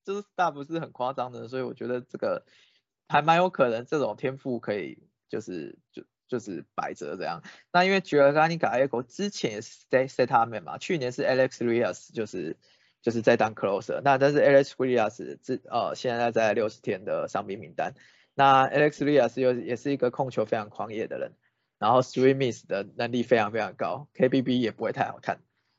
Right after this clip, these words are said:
然后就是我去年有他，我就是看到他每，每次第九局上场，我看比赛，他就是先保送一个人，然后先再 K 掉一个人，然后再被打一支安打，然后再 K 掉两个人，然后拿到 safe 这样。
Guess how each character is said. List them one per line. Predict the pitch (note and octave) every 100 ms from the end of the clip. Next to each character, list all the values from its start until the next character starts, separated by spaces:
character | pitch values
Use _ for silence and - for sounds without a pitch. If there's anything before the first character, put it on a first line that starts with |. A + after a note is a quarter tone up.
| _ _
然 | A#2 A2+
后 | A#2+ A#2+ A2+ - _ _ _
就 | B2+
是 | - C3
我 | A2 C3
去 | - D#3+
年 | B2+
有 | A2
他， | G2+ A2 G#2+
我 | A2
就 | B2
是 |
看 | B2+ C3
到 | C3
他 | B2 A2+
每， | G2+
每 | A2
次 | A2+ C#3 B2 _ -
第 |
九 | B2+ G#2+
局 | A2
上 | - A#2
场， | G2+
我 | F2+
看 | - A#2+
比 | G#2+
赛， | F2 G#2+
他 | A2
就 | A#2+
是 | A#2
先 | C3
保 | A#2+ G2
送 | - A#2
一 |
个 | A2+ -
人， | - - _ _ _ _ _
然 | A2+
后 |
先 | A#2 C3 B2+
再 | -
K | B2+ B2
掉 | A#2 A2+
一 | A2+
个 | E2
人， | - -
然 | -
后 | A#2
再 | C3
被 | B2+
打 | - G2
一 |
支 | A2+ A2
安 | A#2
打， | A#2 - -
然 |
后 | A#2
再 | A#2
K | A#2+ A#2
掉 | A#2
两 | G2 D#2+
个 | -
人， | D2
然 | G2+
后 | A#2
拿 | A2+
到 | B2 A#2
safe | A2+ G#2+ -
这 | -
样。 | -